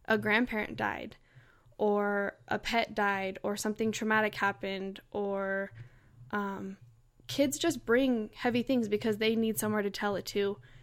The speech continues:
And what a better place than in front of twenty-four other kids that it might traumatize them also. But, and a lot of teachers were scared about that, like, what these questions might bring up,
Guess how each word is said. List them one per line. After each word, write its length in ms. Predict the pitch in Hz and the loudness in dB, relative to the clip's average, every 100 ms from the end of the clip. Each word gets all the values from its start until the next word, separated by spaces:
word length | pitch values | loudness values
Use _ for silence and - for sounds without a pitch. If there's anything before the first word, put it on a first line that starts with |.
| - _ - | -20 _ -4
And 240 | 208 196 | -2 -2
what 280 | 196 208 - | -2 -2 -4
a 60 | 208 | -6
better 240 | 202 202 | -4 -4
place 300 | 196 254 220 | 0 0 0
than 140 | - 208 | -2 -4
in 120 | 202 | -4
front 240 | - 214 | -2 -2
of 220 | 208 196 - | -2 -4 -6
twenty-four 640 | - 208 202 - 208 196 | -4 -2 -2 0 0 0
other 260 | 202 196 190 | -2 -2 -4
kids 500 | - 262 208 - - - - | 2 2 2 -4 -8 -12 -8
that 240 | - 202 - | -2 -2 -2
it 100 | 208 | -2
might 220 | 202 202 | -4 -2
traumatize 560 | 208 202 196 202 196 202 | -2 -2 -2 -2 -2 -2
them 160 | 202 | 4
also. 440 | 269 - 214 196 220 - - - - | 4 4 2 -2 -6 -14 -20 -20 0
But, 460 | 240 226 214 - - - - - - - - | 6 8 6 0 -14 -18 -20 -20 -20 -6 0
and 140 | 233 | 4
a 60 | 233 | 6
lot 180 | 262 339 | 8 6
of 80 | |
teachers 340 | 359 285 240 208 | 6 4 4 4
were 100 | 214 | 0
scared 360 | - 247 254 | 2 6 6
about 220 | 220 208 214 | 6 2 0
that, 180 | 220 | -4
like, 200 | 214 202 | -2 -2
what 200 | 220 214 | 0 0
these 200 | 220 214 | 0 -2
questions 880 | - 226 214 - 214 208 208 208 - - - _ _ _ - - - | -2 -2 -2 -2 -2 -2 -2 -4 -8 -10 -20 _ _ _ -20 -10 0
might 360 | 220 214 - | 2 2 2
bring 240 | 214 208 202 | 0 0 0
up, 340 | 202 311 - | 0 0 -4